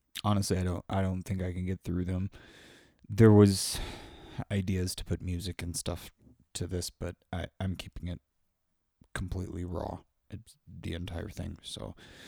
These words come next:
um, I'm,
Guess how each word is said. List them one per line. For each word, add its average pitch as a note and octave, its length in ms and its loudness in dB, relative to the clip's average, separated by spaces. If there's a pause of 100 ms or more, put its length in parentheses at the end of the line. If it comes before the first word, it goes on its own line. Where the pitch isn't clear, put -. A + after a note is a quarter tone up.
(400)
um, F#2+ 460 2 (2250)
I'm, G2+ 300 -4